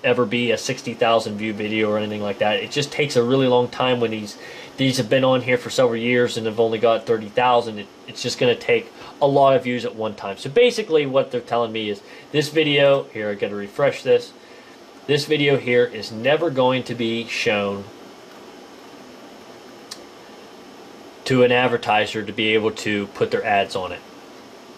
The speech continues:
So that, that is something right now that, um, is going on with YouTube. And, but I wanna show you something else here. Here is our second channel,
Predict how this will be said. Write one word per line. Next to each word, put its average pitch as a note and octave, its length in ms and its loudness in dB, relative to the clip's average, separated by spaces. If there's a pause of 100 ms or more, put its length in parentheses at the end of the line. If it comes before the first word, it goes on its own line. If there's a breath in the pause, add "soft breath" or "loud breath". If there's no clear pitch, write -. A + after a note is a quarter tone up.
(300)
So B2 420 4 (840 loud breath)
that, D3+ 300 2
that E3+ 240 2
is G#3 160 2
something F3 440 -2
right C3 280 0
now B2+ 420 2
that, A2 680 0 (200)
um, G2+ 520 -2 (1500)
is A2+ 180 -6
going D3 300 6
on D3 220 4
with C3+ 160 -2
YouTube. B2 580 0 (540 loud breath)
And, C3 280 0
but C3 120 4
I C3+ 60 4
wanna D3 180 2
show G#3+ 220 4
you A3+ 140 2
something C#3+ 400 -2
else C3 280 0
here. F#2+ 340 -6 (640)
Here A3 320 4
is D#3 360 -2
our C3 300 4
second D#3 440 -2
channel, B2 500 -2